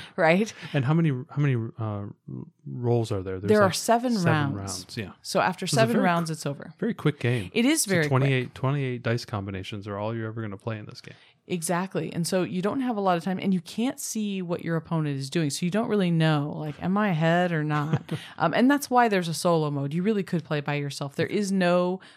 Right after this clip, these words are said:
Speaker 2: player interaction in this one. A-, and in, in this, we have the Blazing Red Edition, so which comes with the basic dice,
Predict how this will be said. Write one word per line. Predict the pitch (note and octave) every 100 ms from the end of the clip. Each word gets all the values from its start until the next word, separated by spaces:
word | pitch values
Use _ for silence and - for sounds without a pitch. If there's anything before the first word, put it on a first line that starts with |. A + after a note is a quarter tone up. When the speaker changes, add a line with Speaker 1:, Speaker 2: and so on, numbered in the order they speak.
| _
Speaker 2:
player | - F3+ E3 E3 E3
interaction | - D3+ C#3+ D3+ - - G3 G3
in | - D#3+
this | D3 D3+ -
one. | F#3+ G#3 A#3+ - -
A-, | - - -
and | F#3+ F3+ F3 - _
in, | - F3 E3+
in | F3
this, | F3+ F#3+ G3+
we |
have | F#3 F3
the | D3+
Blazing | D3 D#3 D#3 D3+ D3
Red | D3+ D3+
Edition, | D#3+ D#3+ D#3+ F3+ E3+
so | - D#3
which | D#3+ -
comes | - B3 G#3+
with | F#3+
the | D#3
basic | C#3+ D3 C#3+ F3+
dice, | E3+ E3+ F3 -